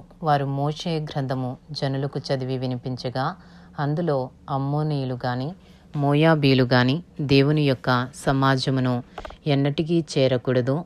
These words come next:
వారు అన్నపానములు తీసుకుని ఇస్రాయేలీలకు ఎదురుపడక వారిని శపించుమని బిలామును ప్రోత్సాహపరిచిరి. అయినను మన దేవుడు ఆ శాపమును ఆశీర్వాదముగా మార్చెనని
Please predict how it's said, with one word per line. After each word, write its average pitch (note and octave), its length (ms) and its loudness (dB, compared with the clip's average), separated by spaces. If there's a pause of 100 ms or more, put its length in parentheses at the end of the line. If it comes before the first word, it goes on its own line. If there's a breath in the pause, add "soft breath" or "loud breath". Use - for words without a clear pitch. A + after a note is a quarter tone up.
(180)
వారు C3+ 360 4 (300)
అన్నపానములు C#3 720 0
తీసుకుని C3 560 -4 (520 loud breath)
ఇస్రాయేలీలకు C#3+ 1000 0 (280)
ఎదురుపడక C3+ 640 0 (540 loud breath)
వారిని C3+ 340 2
శపించుమని D3+ 840 -2 (240)
బిలామును C#3+ 500 0
ప్రోత్సాహపరిచిరి. C3 1040 -2 (600 loud breath)
అయినను C#3+ 380 2 (280)
మన C#3+ 180 0
దేవుడు C3 460 0 (460 loud breath)
ఆ C#3+ 120 2
శాపమును C#3+ 720 0 (300)
ఆశీర్వాదముగా C#3 960 0
మార్చెనని B2+ 680 -2